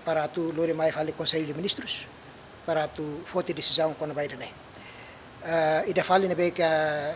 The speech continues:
ao informamos quando a ba, ah, é maná em vagas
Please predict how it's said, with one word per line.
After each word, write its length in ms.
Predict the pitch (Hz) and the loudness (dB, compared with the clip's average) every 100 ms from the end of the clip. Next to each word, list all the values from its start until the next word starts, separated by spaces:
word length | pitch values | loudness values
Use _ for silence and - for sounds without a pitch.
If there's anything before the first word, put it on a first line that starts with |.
| 139 | 0
ao 340 | 160 156 165 | 2 2 0
informamos 760 | 156 170 160 165 190 214 - - | -2 0 2 2 0 0 0 -2
quando 180 | 180 165 | -2 0
a 100 | 156 | 4
ba, 500 | 165 185 190 196 220 - - - - - - - - - - | 6 6 4 0 -6 -12 -18 -18 -18 -18 -18 -20 -20 -16 -6
ah, 760 | 160 151 147 143 135 135 - - - - - - - - - - - - | -2 -2 -2 -4 -6 -6 -8 -10 -16 -18 -18 -20 -20 -18 -18 -20 -20 -8
é 140 | 180 | -4
maná 400 | 170 170 165 175 | 0 0 2 4
em 520 | 170 170 165 160 160 139 | 4 2 -2 -4 -6 4
vagas 560 | 190 190 170 151 - | 8 10 8 4 2